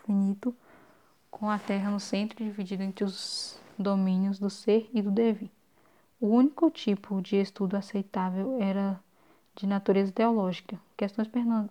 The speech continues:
pertinentes do estudo da natureza eram consideradas não só supérfluas,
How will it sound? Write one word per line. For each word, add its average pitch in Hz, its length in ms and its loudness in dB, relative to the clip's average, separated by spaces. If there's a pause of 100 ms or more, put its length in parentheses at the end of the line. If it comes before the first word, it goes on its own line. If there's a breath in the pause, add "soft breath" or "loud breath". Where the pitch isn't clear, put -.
pertinentes 196 600 -2
do 202 120 4
estudo 202 340 0
da 202 160 0
natureza 196 580 -2 (540 loud breath)
eram 202 160 0
consideradas 196 640 -4
não 262 160 6
só 208 220 -2
supérfluas, 196 680 -6